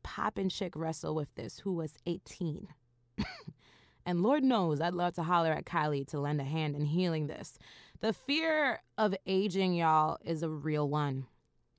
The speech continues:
One that seems to especially plague women. I mean, shit, for the amount of men's magazines I've flipped through in my life, I have never, ever seen an ad targeting dudes for anti-aging skincare. Have you? I know the answer. It's nah.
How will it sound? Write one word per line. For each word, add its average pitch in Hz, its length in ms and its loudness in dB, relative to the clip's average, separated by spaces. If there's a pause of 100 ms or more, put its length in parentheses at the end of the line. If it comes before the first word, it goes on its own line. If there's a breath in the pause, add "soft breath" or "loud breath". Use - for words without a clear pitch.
(260)
One 170 280 2
that 185 300 4 (100)
seems - 380 -2
to - 100 -10
especially 160 540 -4
plague 156 420 -2
women. 147 480 -2 (400 loud breath)
I - 60 -2
mean, 202 200 4
shit, - 320 -4
for 196 140 -6
the 175 80 0
amount 208 220 4
of 190 80 2
men's 165 260 2
magazines 156 500 0
I've 143 140 -2
flipped - 240 -6
through 147 140 -2
in 143 80 0
my 143 120 2
life, 110 360 -2
I 190 60 -2
have 196 260 0
never, 151 720 0 (260)
ever 185 600 4 (420)
seen 180 360 0
an 160 160 -2
ad 151 320 2
targeting 165 420 0
dudes 160 400 0
for 151 420 -2
anti-aging 165 800 0
skincare. 165 460 0
Have 180 160 4
you? 294 220 2
I 240 120 4
know 233 160 4
the 185 160 0
answer. 180 300 0
It's 208 160 4
nah. 269 380 12